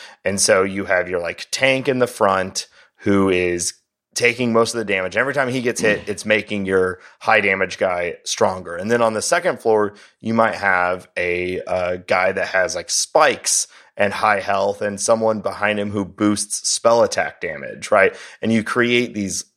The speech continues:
Speaker 1: much like a tower defense game, you're creating this system that ultimately you're hoping to wear down the enemies before they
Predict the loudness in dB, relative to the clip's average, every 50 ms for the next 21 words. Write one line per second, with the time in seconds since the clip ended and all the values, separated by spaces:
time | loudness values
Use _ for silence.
0 | _ _ -2 0 0 2 2 0 -4 -4 -4 0 2 2 4 2 0 0 0 -2
1 | -2 0 0 0 0 0 0 -4 -8 -6 -2 0 0 0 0 -2 -4 -4 -4 -2
2 | 0 0 0 2 2 2 0 0 -2 -8 -12 -20 -20 -20 _ _ 0 4 4 6
3 | 4 4 2 2 0 0 0 0 -2 -2 -4 -2 0 -2 -2 -2 -6 -10 -10 -8
4 | -8 -8 -8 -6 -8 -10 -4 0 0 2 2 2 2 2 0 0 -2 -2 -2 0
5 | 0 0 0 0 -2 -4 -4 -4 -6 -8 -12 _ -20 -20 _ _ _ -6 -2 0
6 | 0 0 0 -2 -4 0 0 2 2 2 2 0 -6 -8 -8 -8 -10 -2 2 4
7 | 4 4 4 2 -2 -4 -4 -6 -8 -12